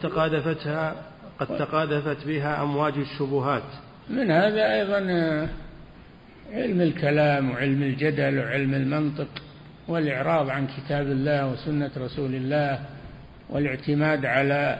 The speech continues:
Speaker 2: الأدلة العقلية، يسمونها عقلية، وترك الأدلة الشرعية المذكورة في الوحي من كلام الله وكلام رسوله،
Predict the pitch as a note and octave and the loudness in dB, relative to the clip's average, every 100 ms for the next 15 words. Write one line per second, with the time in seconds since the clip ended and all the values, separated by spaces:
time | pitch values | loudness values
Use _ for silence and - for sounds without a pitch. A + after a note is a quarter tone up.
0 | - D3 C#3+ C3+ D#3+ D3+ C#3+ D3 C3 C3 | -2 0 0 0 0 0 0 -2 -2 -2
1 | C3+ D3 D#3 D3 C#3+ B2+ A#2+ C3+ C#3 C#3+ | -2 -2 2 2 2 0 -4 -4 -2 -2
2 | C3+ C3 B2+ B2 C3 D3+ D3 D3 - - | -2 -2 -4 -2 0 2 2 0 -6 -16
3 | - - - - - - - - C#3+ D#3 | -18 -18 -20 -20 -20 -20 -14 -6 -2 0
4 | D#3 D3+ C#3+ C#3 C#3+ C3+ D#3 C#3+ C#3+ C3 | 0 0 0 0 0 0 0 2 2 0
5 | - - - - - - C#3 B2 D3+ D3+ | -4 -14 -16 -16 -12 -6 -2 0 2 2
6 | D3 - - - - - - - - - | 2 -4 -12 -16 -18 -20 -20 -20 -20 -20
7 | - - - - - G3+ - - - - | -18 -14 -12 -14 -16 -16 -16 -18 -16 -6
8 | C#3 C#3 C#3 D#3+ D#3 C#3 C#3+ C#3+ D3 C#3+ | -4 -4 0 2 2 2 2 2 0 0
9 | C#3+ - - B2 - C#3+ D3 C#3+ C#3 D#3 | -2 -4 -6 -8 -4 0 0 0 0 2
10 | D3+ C3+ C#3+ D3 D3+ D3 C#3 C3 E3 D3+ | 2 0 -2 -2 0 -2 -4 -2 -2 -2